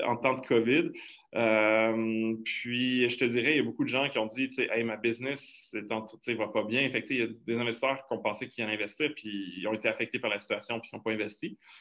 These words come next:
Euh, mais en même temps, je te dirais que c'est le meilleur mo-, moment pour rappeler le monde sur leur téléphone. Tu sais, tout le monde travaille à la maison, les gens répondent plus.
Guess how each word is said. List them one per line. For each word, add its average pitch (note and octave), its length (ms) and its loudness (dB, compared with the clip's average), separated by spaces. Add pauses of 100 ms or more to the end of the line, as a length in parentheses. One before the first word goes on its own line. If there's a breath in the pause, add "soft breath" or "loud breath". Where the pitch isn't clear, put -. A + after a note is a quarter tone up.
(300 loud breath)
Euh, G2 1300 0
mais A2+ 340 2
en B2 80 2
même B2+ 240 0
temps, D3+ 200 4
je D#3 100 0
te D3+ 60 4
dirais C3 480 2
que C3 200 4
c'est C3 160 -4
le A#2 60 0
meilleur B2+ 220 2
mo-, B2+ 180 0 (140)
moment B2+ 460 0
pour A#2+ 180 0
rappeler A#2+ 260 0
le A#2+ 80 2
monde B2 200 -2
sur A#2+ 160 0
leur A2 140 2
téléphone. A#2+ 480 0
Tu A#2+ 60 -8
sais, A2+ 280 2
tout B2+ 80 -2
le A#2+ 60 0
monde B2 140 0
travaille A2+ 180 2
à A2+ 40 0
la A2 80 2
maison, A#2 380 -2
les A2+ 140 2
gens A#2 160 -4
répondent A2+ 300 -6
plus. D#3+ 260 -4